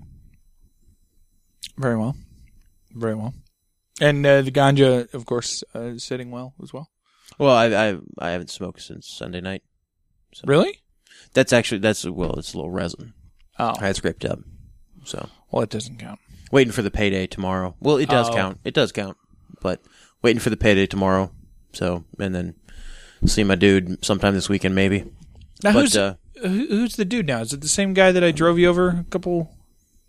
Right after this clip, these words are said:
Speaker 1: what was that, a year ago or something like that?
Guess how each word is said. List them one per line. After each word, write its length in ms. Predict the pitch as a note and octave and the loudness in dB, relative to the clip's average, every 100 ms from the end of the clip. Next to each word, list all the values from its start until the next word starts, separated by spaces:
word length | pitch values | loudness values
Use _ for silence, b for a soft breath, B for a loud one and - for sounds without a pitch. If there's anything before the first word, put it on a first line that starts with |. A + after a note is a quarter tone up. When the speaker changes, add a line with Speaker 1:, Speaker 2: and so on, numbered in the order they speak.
| _ - | _ -20
Speaker 1:
what 240 | - _ | -20 _
was 100 | C#3+ | 2
that, 180 | A#2 A2+ _ - _ - _ _ - | 2 2 _ -20 _ -20 _ _ -6
a 20 | |
year 240 | A#2 B2 | 0 2
ago 260 | D#3+ F3+ E3+ | 2 2 0
or 80 | E3+ | 0
something 280 | - E3 F3 | -4 -4 -4
like 160 | E3+ | -2
that? 240 | F3 F3 | 0 0